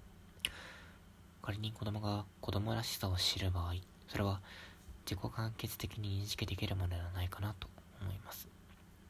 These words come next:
つまり、「ああ、これが子供らしさなのか」と、自分だけではない視点を用いることによって、子供らしさを認識する。まさにそれは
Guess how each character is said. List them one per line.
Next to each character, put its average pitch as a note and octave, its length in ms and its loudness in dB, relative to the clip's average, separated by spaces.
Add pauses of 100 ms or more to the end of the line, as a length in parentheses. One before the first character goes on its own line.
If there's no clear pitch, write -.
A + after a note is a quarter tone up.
(180)
つ - 80 -12
ま A2+ 80 4
り、 F#2+ 120 4 (640)
「あ G2+ 320 0
あ、 - 0 - (280)
こ - 160 -4
れ G2+ 80 6
が A2 120 -2
子 - 160 -4
供 C3 200 0
ら C3+ 100 0
し - 60 -2
さ - 140 -6
な E2+ 100 2
の E2+ 100 -4
か」 - 180 -8 (260)
と、 G2 180 0 (360)
自 - 100 -2
分 A2+ 220 2
だ A#2 100 2
け A#2 100 -2
で A2+ 80 2
は F#2 120 4
な F2+ 120 4
い F#2 80 2
視 - 100 2
点 G2+ 160 2
を G2 140 0
用 F#2+ 80 4
い G#2+ 180 0
る G#2+ 100 0
こ - 100 -4
と - 100 -6
に - 100 -6
よ - 60 -10
っ - 40 -10 (120)
て、 - 120 -6 (1080)
子 - 80 2
供 F#2+ 200 6
ら G2 80 2
し F#2+ 40 -4
さ - 140 -6
を C3+ 80 0
認 F#2+ 160 2
識 - 180 -4
す - 100 -6
る。 - 80 -10 (600)
ま A2+ 80 0
さ G#2+ 100 -2
に G2+ 140 0
そ - 140 0
れ F#2 80 8
は F2+ 200 6